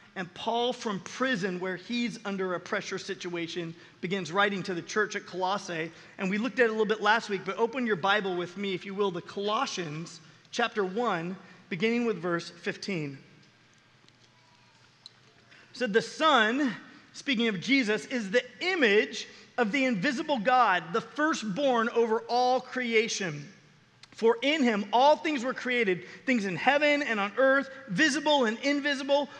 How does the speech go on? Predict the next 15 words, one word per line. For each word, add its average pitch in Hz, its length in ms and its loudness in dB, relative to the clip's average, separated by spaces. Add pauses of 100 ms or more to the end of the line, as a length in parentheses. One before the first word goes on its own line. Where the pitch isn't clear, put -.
(100)
whether 254 340 6
thrones 285 580 2
or 262 60 -4
powers 254 480 4
or 220 80 -2
rulers 277 440 0
or 220 120 2
authorities, 269 600 -2 (100)
all 269 260 2
things 202 460 -2 (220)
have 233 120 0
been 226 140 0
created 247 480 -4
through 262 240 -2
him 175 360 -6